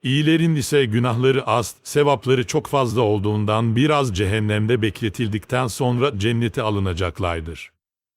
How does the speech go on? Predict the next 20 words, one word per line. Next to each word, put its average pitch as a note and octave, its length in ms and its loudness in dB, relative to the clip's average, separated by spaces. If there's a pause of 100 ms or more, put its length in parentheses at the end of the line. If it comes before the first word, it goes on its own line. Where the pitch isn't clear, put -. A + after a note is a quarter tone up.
(260)
Yudhishthira, C3+ 840 0 (100)
Bhima, G#2+ 480 0 (100)
Arjuna C3 560 0
ve B2 220 0
Draupadi, F#2+ 720 -2 (200)
yaşamları C3+ 680 0
boyunca C3 520 2
tek - 300 -4
bir C#3+ 160 0
kere B2+ 320 0
bile A2 160 0
olsa F#2+ 380 -4
yalan F#2 360 0
söyleyerek A#2+ 800 0
günah G2+ 300 -2
işledikleri A#2 800 -4
için G#2 340 -6
önce A2+ 380 0
cehenneme A#2+ 520 0
gönderilmişlerdir. F2+ 1200 -4